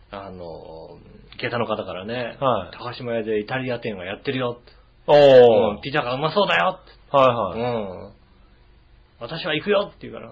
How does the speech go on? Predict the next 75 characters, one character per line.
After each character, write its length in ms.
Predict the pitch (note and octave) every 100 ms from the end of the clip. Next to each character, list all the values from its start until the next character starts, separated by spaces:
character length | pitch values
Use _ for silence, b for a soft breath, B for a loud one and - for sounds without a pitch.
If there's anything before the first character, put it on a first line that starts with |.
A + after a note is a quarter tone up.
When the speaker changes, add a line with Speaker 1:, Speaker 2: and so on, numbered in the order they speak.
| B2
Speaker 1:
あ 260 | B2 C3 G#2+
ー、 20 |
Speaker 2:
う 20 |
ん。 20 |
Speaker 1:
じ 60 | D3+
ゃ 80 | C3+
あ 100 | F#2+
俺 160 | A#2
は 140 | F3 C#3+
北 220 | C#3 E3+
海 80 | E3
道 100 | E3+
店 160 | C#3 F#2
で 120 | G#2
い 20 |
い 20 |
や。 80 | G#2
Speaker 2:
何 320 | F#3+ C4 F3
し 100 | C#3
て 160 | D#3+ D3
ん 80 | C#3
だ 160 | C#3
よ。 60 | C3
Speaker 1:
な 140 | -
い 40 | E3
な 100 | D3+
い 40 |
な 100 | C#3
い 40 |
な 220 | C3 D3+ C3
い。 280 | C3 B2 b b b b b b b b b -
Speaker 2:
何 380 | G3+ C4 A#3+ E3
し 60 | -
て 160 | E3+
ん 80 | C#3+
だ 100 | B2+
よ。 300 | A#2+ G#2 F2
Speaker 1:
よ-、 260 | G3 G#3 G3+
夜 320 | G3+ F3+ D3
な 160 | C3
ん 60 | A#2+
か 140 | G#2+
さ、 140 | A#2+ A2+
イ 80 | A#2+
タ 100 | C3+
リ 120 | C3
ア 80 | B2+
店 160 | A2+
に 120 | G#2 G#2
行 80 |
く 80 | C3
っ 20 | C3
て 80 | - F#2+
言 20 |
う 40 |
か 80 | F#2
ら 80 | F#2
さ、 80 | F#2 F#2 -
Speaker 2:
は 240 | C3+ A#2 E2+
い。 40 |
Speaker 1:
俺 320 | D3 D3+ C3+ C#3
別 80 |
に 120 | C3 A#2+
北 240 | A#2+ C#3
海 20 | B2+
道 120 | A2
店 120 | G#2
で 80 | F#2+
い 40 |
い 20 |
や 100 | F#2
と 80 | F2
思 140 | G2
っ 20 |
て。 60 | G2+